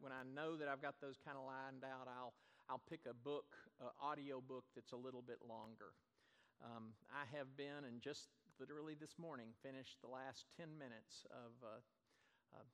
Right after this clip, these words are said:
Steve Aubrey, that's not the right word, uh,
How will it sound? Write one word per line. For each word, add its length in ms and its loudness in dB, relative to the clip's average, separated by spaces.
Steve 340 0
Aubrey, 480 2
that's 220 -6
not 180 0
the 60 -2
right 240 2
word, 240 -4
uh, 40 -4